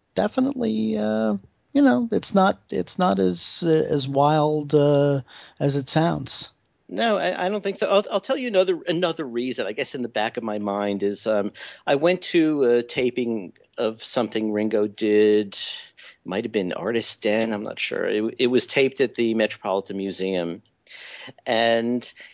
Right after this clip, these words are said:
Speaker 2: he did some things. I don't know if they ended up in the finished show. They may not have actually, but, um, you know, he w-, there was one, one piece where he was standing in front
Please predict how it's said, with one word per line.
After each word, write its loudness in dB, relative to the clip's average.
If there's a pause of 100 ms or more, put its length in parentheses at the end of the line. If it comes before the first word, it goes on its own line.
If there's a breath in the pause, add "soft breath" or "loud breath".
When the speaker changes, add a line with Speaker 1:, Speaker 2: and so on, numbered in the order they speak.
Speaker 2:
he -2
did -2
some -2
things. 2
I 2
don't 0
know 2
if -4
they -2
ended -4
up -2
in -4
the -4
finished -6
show. -2
They -4
may 2
not 2
have 0
actually, 0
but, 2 (100)
um, -2 (400 loud breath)
you 2
know, 8
he 2
w-, -6 (360 loud breath)
there 6
was 6
one, 2 (400)
one 0
piece -6
where 2
he -2
was 2
standing -2
in -6
front -6